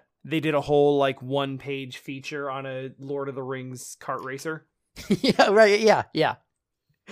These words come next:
Speaker 2: Ugh,
Speaker 1: And I
Speaker 2: those
Speaker 1: totally, I totally bought it.
Speaker 2: Oh, I, f-, I fell for, the one that I remember actually falling for as a kid was in,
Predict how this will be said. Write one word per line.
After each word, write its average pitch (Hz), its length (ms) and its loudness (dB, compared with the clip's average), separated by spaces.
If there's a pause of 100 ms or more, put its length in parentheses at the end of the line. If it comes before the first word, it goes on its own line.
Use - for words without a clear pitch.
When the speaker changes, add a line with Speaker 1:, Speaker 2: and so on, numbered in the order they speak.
(960)
Speaker 2:
Ugh, 147 300 0 (320)
Speaker 1:
And 202 140 2
I 208 80 6
Speaker 2:
those 170 100 4
Speaker 1:
totally, 170 400 0
I 190 140 2
totally 202 340 2
bought 143 240 0
it. 117 160 -12 (460)
Speaker 2:
Oh, 131 100 2
I, 165 100 8
f-, 180 140 0
I 202 80 4
fell 254 200 2
for, 185 240 2
the 165 140 0
one 190 200 2
that 165 100 4
I 143 120 4
remember 139 420 -2
actually 127 380 -4
falling 120 400 -6
for 107 280 -8
as 104 140 -10
a 110 40 -10
kid 110 280 -8
was 104 260 -8
in, 120 460 -10